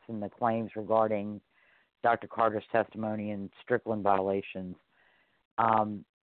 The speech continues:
Judge Cochran remarked that the hallmark of a scientifically sound hypothesis is that it is consistent with and accounts for the known facts.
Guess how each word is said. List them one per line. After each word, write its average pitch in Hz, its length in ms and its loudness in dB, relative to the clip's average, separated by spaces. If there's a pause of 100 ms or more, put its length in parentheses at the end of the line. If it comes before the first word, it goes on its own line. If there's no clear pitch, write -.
(600)
Judge 123 280 2
Cochran 120 380 0
remarked 113 400 -2
that - 120 -10
the 101 80 -2
hallmark 147 580 2
of 117 100 -4
a 98 80 -8 (140)
scientifically 139 800 -2 (160)
sound 123 400 2 (400)
hypothesis 110 920 -2 (520)
is 120 160 -4
that 131 180 4
it 123 100 4
is 117 120 -6
consistent 160 760 -2
with 131 360 2 (460)
and 117 120 0
accounts 127 500 -2 (200)
for 113 420 0 (200)
the 113 80 0
known 110 520 -2 (160)
facts. - 440 0